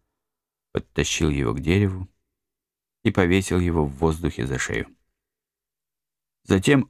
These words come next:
он взобрался повыше и втащил все еще бившуюся жертву в густой шатер листвы.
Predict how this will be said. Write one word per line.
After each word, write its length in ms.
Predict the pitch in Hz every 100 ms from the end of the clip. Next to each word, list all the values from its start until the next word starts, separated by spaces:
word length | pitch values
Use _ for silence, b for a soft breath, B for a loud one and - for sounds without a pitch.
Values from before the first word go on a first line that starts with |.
| -
он 180 | 95 80
взобрался 580 | 85 76 76 80 -
повыше 420 | - 78 104 - 90
и 80 |
втащил 520 | 92 - 90 - 113 101
все 240 | - 98
еще 300 | 92 - 85
бившуюся 600 | 87 87 - 82 80 76
жертву 380 | 87 85 - 82
в 60 |
густой 380 | 82 80 - 82
шатер 400 | - 67 71 71
листвы. 500 | 71 71 - 58 57